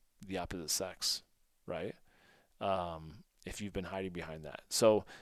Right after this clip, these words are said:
a big part of this is, you know, not minimizing your light.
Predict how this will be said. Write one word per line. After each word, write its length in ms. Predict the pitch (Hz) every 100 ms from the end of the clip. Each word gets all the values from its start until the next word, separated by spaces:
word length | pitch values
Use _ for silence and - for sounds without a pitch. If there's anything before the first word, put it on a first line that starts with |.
| -
a 40 | -
big 300 | - 147 -
part 280 | - 160 135
of 80 |
this 480 | 85 80 110 - - - _ _ _ _ -
is, 760 | 117 110 104 104 98 - - - - _ _ _ _ _
you 140 | - 101
know, 260 | 92 90 - - _ _ _
not 380 | - 92 123 -
minimizing 600 | 120 123 113 104 101 98
your 140 | 95 87
light. 340 | 87 78